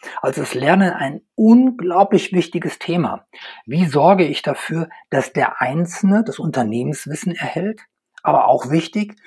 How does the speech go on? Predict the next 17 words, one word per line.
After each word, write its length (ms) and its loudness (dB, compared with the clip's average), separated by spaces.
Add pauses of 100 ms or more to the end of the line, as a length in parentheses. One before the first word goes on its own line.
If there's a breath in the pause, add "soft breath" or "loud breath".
(160 loud breath)
wie 120 -4
sorge 280 0
ich 100 -6
dafür, 360 -2
dass 200 -6
das 220 -6
Wissen 260 -4
des 200 -8
Einzelnen 760 -2
in 120 -6
das 140 -8
Unternehmenswissen 840 -2
diffundiert? 640 -10 (1080)
Lernen. 500 0 (460 loud breath)
Und 300 6 (500)
Zusammenarbeiten 840 0
natürlich. 640 -12